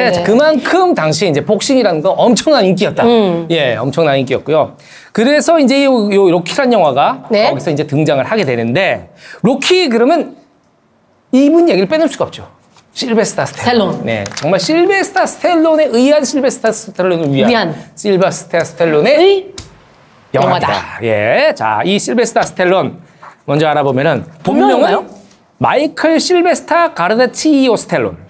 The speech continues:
Speaker 1: 아, 마이클?
Speaker 2: 마이클 실베스타 가르다치오 스텔론.
Speaker 1: 가르디치오 실-
Speaker 2: 음, 가르다치오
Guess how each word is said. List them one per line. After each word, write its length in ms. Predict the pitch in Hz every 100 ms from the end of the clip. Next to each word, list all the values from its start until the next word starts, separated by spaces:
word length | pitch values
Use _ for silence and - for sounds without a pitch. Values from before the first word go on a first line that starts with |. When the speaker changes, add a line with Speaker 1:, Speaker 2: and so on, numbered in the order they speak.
| -
Speaker 1:
아, 220 | - 160 175
마이클? 640 | 185 302 - 254 269 427 -
Speaker 2:
마이클 560 | - 135 160 160 254 269
실베스타 680 | - 262 240 214 - 262 277 - -
가르다치오 800 | 143 160 180 - - 262 320 -
스텔론. 400 | - 165 117 85 -
Speaker 1:
가르디치오 800 | - 185 220 226 - 277 277 277
실- 420 | 254 - 226 175 -
Speaker 2:
음, 200 | 120 113
가르다치오 1120 | 113 185 233 226 - 302 247 214 208 196 135